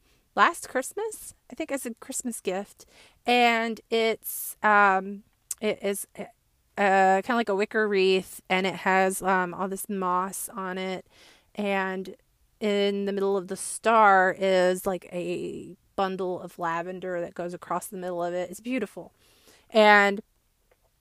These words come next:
that is a pinnacle <laughs> intentionally, um, on my door. But she, she was making those accusations clearly way before I even po-,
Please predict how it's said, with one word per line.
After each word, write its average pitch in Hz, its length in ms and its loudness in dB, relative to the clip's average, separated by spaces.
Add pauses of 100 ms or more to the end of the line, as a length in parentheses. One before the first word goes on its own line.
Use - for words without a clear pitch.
(100)
that 190 360 8
is 190 760 0 (320)
a 226 80 -4
pinnacle - 840 -2 (120)
<laughs> - 140 -10
intentionally, 214 840 -2 (380)
um, 202 340 0
on 196 180 -2
my 196 140 -4
door. 190 440 -2
But 233 220 4
she, 254 460 0
she 208 220 -6
was 175 180 -8
making - 280 -16
those - 200 -14
accusations - 760 -14
clearly 214 760 -4 (180)
way 220 360 0
before 190 380 -2
I 156 140 0
even 156 200 -4
po-, - 200 -8